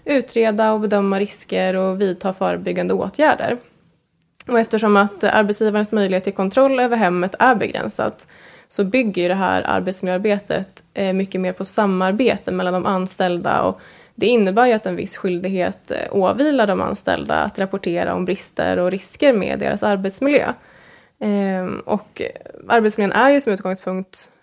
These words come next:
eh, arbetsgivarens ansvar, men regelverket, eh,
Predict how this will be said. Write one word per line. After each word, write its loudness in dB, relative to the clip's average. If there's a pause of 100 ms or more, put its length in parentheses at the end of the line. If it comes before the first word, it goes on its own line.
(160)
eh, -6 (460)
arbetsgivarens -2
ansvar, 0
men 0
regelverket, -2
eh, 0